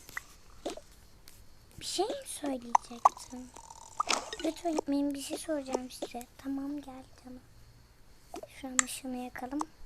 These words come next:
Söyle tatlım. Öğretmenim. Efendim? Siz benim annem misiniz? Bunu sana kim söyledi?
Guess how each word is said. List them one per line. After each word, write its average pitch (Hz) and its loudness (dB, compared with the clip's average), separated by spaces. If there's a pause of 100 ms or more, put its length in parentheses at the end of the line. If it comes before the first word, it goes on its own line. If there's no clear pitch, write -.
(760)
Söyle 330 6
tatlım. - -6 (1000)
Öğretmenim. 302 4 (880)
Efendim? 262 0 (480)
Siz 311 0 (480)
benim 330 6 (100)
annem 320 4
misiniz? 233 -2 (1000)
Bunu 302 10
sana 294 0
kim - -12
söyledi? 247 -4